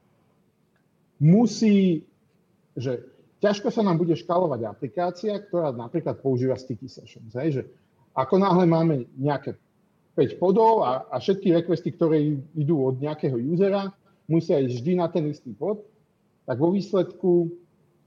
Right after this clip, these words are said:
máme problém, hej, lebo my, aj keď pridáme nové pody, tak ten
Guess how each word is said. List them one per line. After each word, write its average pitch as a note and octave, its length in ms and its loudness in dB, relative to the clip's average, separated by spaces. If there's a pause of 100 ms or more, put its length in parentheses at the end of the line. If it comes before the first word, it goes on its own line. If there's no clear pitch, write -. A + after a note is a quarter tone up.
(180)
máme E3 240 2
problém, C3 400 -6 (160)
hej, F3 160 0
lebo D3+ 240 0 (160)
my, G#3+ 160 4
aj - 80 -2
keď - 160 -2
pridáme A3 400 -2
nové C#3+ 240 0
pody, G3 400 -6 (240)
tak D3 160 -8 (480)
ten F3 160 2